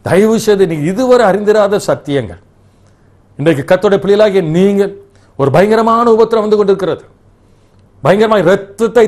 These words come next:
தண்ணீராக குடிக்க வேண்டிய காலம் வருகிறது. குடும்பமாக கைவிடப்பட்டால் கண்ணு முன்னாலேயே மனைவி பிள்ளைகள் கற்பழிக்கப்படுகிற பயங்கரமான காலம் வந்து கொண்டிருக்கிறது.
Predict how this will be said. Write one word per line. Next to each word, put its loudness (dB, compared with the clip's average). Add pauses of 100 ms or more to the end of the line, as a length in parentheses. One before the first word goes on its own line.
தண்ணீராக 0
குடிக்க -2
வேண்டிய 0
காலம் -2
வருகிறது. -2 (800)
குடும்பமாக 2
கைவிடப்பட்டால் 0
கண்ணு 0
முன்னாலேயே 0 (440)
மனைவி 2 (100)
பிள்ளைகள் 0
கற்பழிக்கப்படுகிற 0 (100)
பயங்கரமான 0 (100)
காலம் 0
வந்து -2
கொண்டிருக்கிறது. -4